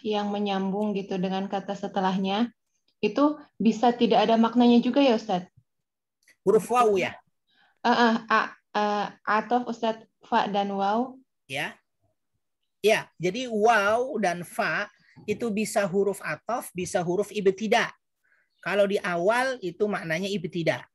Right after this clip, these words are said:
Speaker 2: Ibtida itu hanya permulaan saja dia. Bisa dikatakan nggak terlalu penting gitu ya. Eh, yang, yang tadi Ibu bilang tuh. Jadi dia tidak punya makna khusus. Tapi secara bahasa tetap kita terjemahkan dan. Atau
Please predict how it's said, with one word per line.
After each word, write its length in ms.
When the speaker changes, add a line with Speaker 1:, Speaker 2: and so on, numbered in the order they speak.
Speaker 2:
Ibtida 340
itu 200
hanya 220
permulaan 580
saja 280
dia. 240
Bisa 240
dikatakan 500
nggak 140
terlalu 300
penting 340
gitu 240
ya. 40
Eh, 400
yang, 220
yang 160
tadi 240
Ibu 120
bilang 280
tuh. 160
Jadi 260
dia 240
tidak 380
punya 220
makna 260
khusus. 600
Tapi 220
secara 380
bahasa 520
tetap 360
kita 340
terjemahkan 600
dan. 200
Atau 600